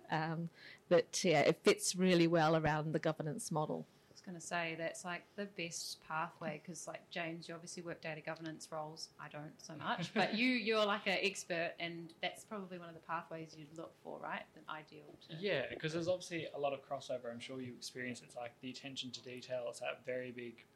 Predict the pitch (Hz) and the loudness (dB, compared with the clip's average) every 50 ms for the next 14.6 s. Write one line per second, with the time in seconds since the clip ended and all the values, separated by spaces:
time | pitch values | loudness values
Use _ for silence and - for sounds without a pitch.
0 | _ - - 135 135 123 - 127 - - 123 131 - - - - - - - _ | _ -6 0 0 0 0 -2 -10 -10 -8 -8 -10 -10 -10 -10 -10 -10 -10 -10 _
1 | _ _ _ _ - 131 131 135 135 131 120 - - 135 131 120 - - 131 131 | _ _ _ _ -4 -2 0 2 2 0 0 -2 -6 -8 -8 -8 -6 -8 -8 -8
2 | - - - 127 123 127 123 120 120 123 120 - 127 127 123 - 127 117 - - | -6 -2 0 0 0 0 0 -2 -4 -4 -6 -6 -6 -6 -4 -6 -8 -10 -8 -8
3 | 123 120 - 127 123 123 120 120 - 127 123 120 120 120 120 - 127 123 117 117 | -8 -8 -6 -6 -4 -4 -6 -6 -8 -10 -8 -8 -8 -10 -10 -10 -10 -10 -10 -12
4 | - - 127 127 123 123 120 120 120 - - - _ _ _ - - 170 170 170 | -14 -14 -10 -10 -8 -8 -8 -10 -12 -14 -16 -20 _ _ _ -2 4 6 8 8
5 | 160 147 - - 147 - 139 139 131 123 123 - 127 123 117 120 113 123 117 117 | 8 6 4 0 -6 -6 -4 -4 -4 -4 -6 -6 -6 -6 -6 -6 -4 -2 -2 -2
6 | - - - - - - _ _ _ _ - 247 - _ _ _ - 139 - - | -4 -6 -18 -20 -20 -20 _ _ _ _ -18 -18 -18 _ _ _ -12 -10 -6 -2
7 | - 127 123 117 - 123 120 120 117 117 117 - - 117 113 - 113 113 110 110 | -2 0 0 -2 -2 -4 -6 -6 -4 -6 -6 -8 -10 -12 -12 -12 -12 -12 -12 -12
8 | 110 110 117 120 120 120 120 117 - 117 113 110 110 110 110 - - - 117 - | -12 -10 -6 -4 -2 -2 -2 -2 -6 -8 -10 -12 -18 -16 -12 -12 -10 -10 -10 -12
9 | 120 - - - 131 123 123 120 113 - - - - - - - - 127 - 170 | -12 -14 -12 -10 -10 -10 -10 -10 -12 -14 -18 -20 -20 -20 -18 -10 -8 -8 -6 -6
10 | 165 156 151 151 151 170 160 135 123 147 143 143 160 - 214 - - 170 170 156 | -6 -8 -8 -8 -6 -4 -4 -2 -2 -2 -2 -2 -4 -6 -6 -6 -8 -6 -4 -4
11 | - - - - - - 170 175 - - - - - 151 - - - - - 202 | -4 -4 -6 -14 -18 -18 -18 -16 -14 -14 -14 -14 -16 -16 -18 -18 -16 -12 -12 -12
12 | 175 - - - 202 202 190 190 185 - - 220 214 214 208 196 208 196 170 - | -12 -8 -4 -2 0 2 2 2 0 0 0 0 0 0 0 2 2 2 2 2
13 | - 190 175 - - - 180 180 180 185 185 180 175 - 165 165 160 - 185 180 | 0 -6 -8 -8 -4 -4 -4 -4 -4 -6 -8 -8 -8 -8 -8 -8 -8 -6 -6 -6
14 | - - - 165 160 156 151 - 151 147 143 - | -6 -6 -8 -8 -8 -8 -6 -4 -2 -2 -2 -4